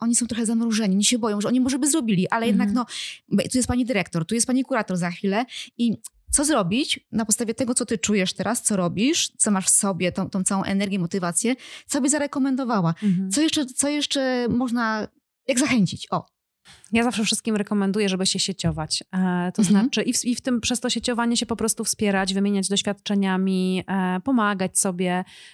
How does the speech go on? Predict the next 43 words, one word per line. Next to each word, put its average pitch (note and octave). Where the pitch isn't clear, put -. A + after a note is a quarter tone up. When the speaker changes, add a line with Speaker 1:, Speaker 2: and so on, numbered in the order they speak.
Speaker 2:
Em, F#3
nawet G#3
jeśli A3
na G#3
przykład -
w F#3
szkole, G3
w F#3
której F#3
ktoś F#3
działa, E3+
nie A3+
ma G3+
takich -
osób, F#3+
więc F#3
nie G#3+
czuję G#3+
takiego F#3+
wsparcia -
na -
Speaker 1:
Mhm. -
Speaker 2:
przykład A3+
z -
grona, F3+
no D#3+
to F3+
na G3
szczęście F#3+
mamy C#4
internet. A#3+
Speaker 1:
<laughs> G#3
Tak. D#3+
Speaker 2:
I G#3
w -
internecie A3
Speaker 1:
Tak. -
Speaker 2:
mamy A3
mnóstwo A#3
pokojów F#3+
nauczycielskich. G3
Em, F#3
i, -